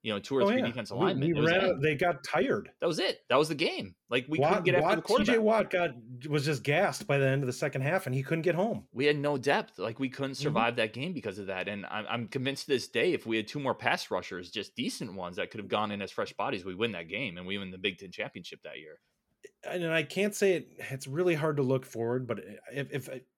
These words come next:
Speaker 2: God willing, Benton came back next year, which I don't think he does, um, but the level of attacking that you'd be capable of potentially with guys who have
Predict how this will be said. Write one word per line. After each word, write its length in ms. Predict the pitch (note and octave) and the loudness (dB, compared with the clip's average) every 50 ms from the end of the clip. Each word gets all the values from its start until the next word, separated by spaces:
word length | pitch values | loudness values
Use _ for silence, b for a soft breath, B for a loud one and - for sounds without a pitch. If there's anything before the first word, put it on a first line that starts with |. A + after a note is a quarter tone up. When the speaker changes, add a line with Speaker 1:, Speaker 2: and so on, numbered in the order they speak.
| _ - | _ -2
Speaker 2:
God 200 | - D#3 E3 E3 | 0 0 0 0
willing, 360 | D#3+ D#3+ D#3 D3+ C3+ A#2+ G#2 | 0 0 2 2 0 0 -2
Benton 340 | F#2 - B2 C3 C3+ C#3 C3 | -2 -2 0 0 0 -2 -2
came 220 | B2+ - B2+ A#2+ A#2+ | -2 0 -2 0 0
back 240 | B2 B2 B2 A2+ | 0 0 0 -2
next 280 | B2 A#2 A2+ A2 - - | -4 -6 -6 -6 -8 -8
year, 260 | A2 G#2+ A#2 C3+ C3+ - _ _ _ _ _ _ _ _ _ _ _ | -8 -6 -6 -8 -8 -12 _ _ _ _ _ _ _ _ _ _ _
which 160 | - A#2 - | -8 -4 -2
I 60 | B2+ A#2+ | -2 0
don't 260 | A#2 A#2 B2 B2 A#2+ | 0 0 0 0 -2
think 200 | - A#2+ A2 G#2+ | -4 -8 -10 -8
he 60 | A2 | -8
does, 380 | G2+ G2+ F#2+ E2+ F2+ - - b b b b b b b b b b b - | -6 -6 -6 -8 -8 -12 -14 b b b b b b b b b b b -4
um, 440 | B2+ B2+ B2 A#2+ A#2 A2+ A2 G#2+ - _ - | 0 0 2 2 0 -2 -4 -8 -12 _ -14
but 540 | C3+ A#2+ - C#3+ C3+ B2+ B2 B2+ - - b b b b b b b b b b b _ _ _ _ _ _ _ _ _ _ _ - D3+ | -12 -2 2 4 4 4 2 0 -4 -16 b b b b b b b b b b b _ _ _ _ _ _ _ _ _ _ _ -8 -2
the 220 | C#3 D#3 E3 D#3+ | 0 2 2 2
level 480 | C#3 C#3 C#3+ D#3+ E3 F3 F3+ A3 A3 G#3+ | 2 4 4 4 4 4 4 4 4 6
of 100 | G3+ G3+ | 4 4
attacking 680 | G3 G3 - - F3 E3+ E3+ E3 - - C#3 B2+ B2 | 2 0 0 0 2 2 2 2 0 0 0 0 2
that 160 | A#2 A#2+ A#2+ | 0 0 0
you'd 240 | A2+ B2+ B2+ C3 B2+ | 0 0 0 0 0
be 120 | A#2+ C3 B2 | 0 0 -2
capable 600 | B2+ - - C#3 C#3 C#3 C#3 C3 B2 A#2+ A2+ A2+ | -2 -2 0 0 0 0 0 -2 -2 -2 -2 -2
of 160 | A2 G#2+ G#2 | -4 -4 -6
potentially 500 | - A#2 - - B2+ C3 B2+ - C3+ C3 | -10 -8 -4 -2 -2 -2 0 0 0 2
with 520 | B2 A#2+ B2+ B2+ - _ - C3 C3 C3 - | 2 0 -2 -4 -6 _ -10 -8 -8 -4 0
guys 320 | F#3+ F3+ G3+ G#3 G3+ - | 2 2 4 2 2 2
who 140 | - F#3+ F#3 | 2 2 4
have 300 | D#3 E3 E3+ E3+ D3+ | 4 4 4 4 2